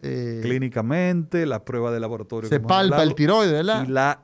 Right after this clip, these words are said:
Speaker 2: la sonografía es fundamental.
Speaker 1: La sonografía, una
Speaker 2: La
Speaker 1: simple
Speaker 2: sono-,
Speaker 1: sonografía.
Speaker 2: la sonografía ha, ha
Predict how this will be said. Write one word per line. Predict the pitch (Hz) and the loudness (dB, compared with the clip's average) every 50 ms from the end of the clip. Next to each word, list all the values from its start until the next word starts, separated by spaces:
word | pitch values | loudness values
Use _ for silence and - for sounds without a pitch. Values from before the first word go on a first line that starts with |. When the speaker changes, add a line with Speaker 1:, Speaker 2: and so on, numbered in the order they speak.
| _ - | _ -12
Speaker 2:
la | - 139 139 139 139 - | -6 -4 -2 -2 -2 -4
sonografía | - - - - 143 139 135 131 127 127 120 117 110 - - 143 151 160 156 | -8 -10 -6 -4 -4 -2 -2 -4 -4 -4 -4 -6 -6 -8 -8 -4 -2 -2 -2
es | 143 - - | -2 -4 -8
fundamental. | - - - 175 190 202 208 202 202 190 165 120 110 110 147 156 160 165 160 156 139 127 139 151 151 147 143 135 127 117 107 98 _ - 123 120 117 110 107 98 90 90 | -16 -8 -2 0 0 0 0 -4 -6 -8 -8 -8 -2 0 0 0 0 -2 -6 -6 -4 -4 -2 -2 -2 -2 -4 -4 -4 -4 -6 -8 _ -6 -4 -2 -2 -2 -2 -4 -6 -4
Speaker 1:
La | 127 | -4
sonografía, | 131 - 156 139 139 131 131 123 117 - 147 135 123 | -2 0 0 0 2 2 2 0 0 -2 -2 -2 0
una | 139 185 185 | 2 0 0
Speaker 2:
La | |
Speaker 1:
simple | - - 226 220 196 202 170 | 0 2 0 2 2 2 2
Speaker 2:
sono-, | 160 | 0
Speaker 1:
sonografía. | 185 185 - 143 143 | 0 -2 0 0 0
Speaker 2:
la | 143 | 0
sonografía | 143 180 156 139 139 135 131 131 127 - - 180 202 214 196 - - - | 0 0 -2 -2 -2 -2 -2 -4 -4 -6 -6 -2 0 0 0 -2 -4 -4
ha, | 147 165 170 160 - - 139 143 147 | -2 -2 -2 -2 -2 -2 -2 -2 -2
ha | 151 143 | -4 -6